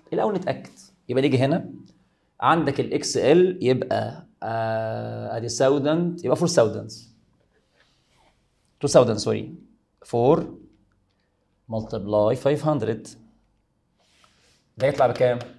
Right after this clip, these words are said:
تو ساوزند اوم. تعال نتاكد انها مش هتطلع بألفين، يبقى واحد اوفر، ادي ألف ملتبلاي وان ملتبلاي تن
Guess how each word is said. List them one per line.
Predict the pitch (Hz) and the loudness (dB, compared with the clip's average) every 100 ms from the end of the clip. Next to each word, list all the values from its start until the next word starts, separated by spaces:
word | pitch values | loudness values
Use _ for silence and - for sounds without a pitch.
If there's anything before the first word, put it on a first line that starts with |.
| _ | _
تو | 120 | -14
ساوزند | 117 - 127 120 127 113 123 | -4 0 0 0 -4 -4 -6
اوم. | 117 107 101 - _ - | -6 -8 -12 -20 _ -8
تعال | 165 | -6
نتاكد | 190 170 | -2 0
انها | 151 | 0
مش | 143 | -2
هتطلع | - 131 | -4 -4
بألفين، | 104 107 147 160 196 - _ _ _ _ _ - | -4 -6 -8 -8 -10 -16 _ _ _ _ _ -6
يبقى | 110 120 - 156 165 - | -2 2 4 2 0 -8
واحد | 120 123 139 151 151 - - - | 2 4 4 0 -4 -8 -16 -8
اوفر، | 117 127 131 156 - - _ _ _ _ _ - | -4 -2 -2 -4 -6 -16 _ _ _ _ _ -4
ادي | 117 107 123 | -4 0 0
ألف | 156 - - - _ _ _ _ _ _ _ _ _ _ _ _ _ _ | 0 -4 -14 -20 _ _ _ _ _ _ _ _ _ _ _ _ _ _
ملتبلاي | - 107 - 101 110 110 107 | -10 -8 -6 -4 2 4 4
وان | 110 113 | 0 -2
ملتبلاي | 147 - - 98 107 107 | -4 -6 -8 -4 0 0
تن | 107 107 107 107 | 0 -4 -4 -8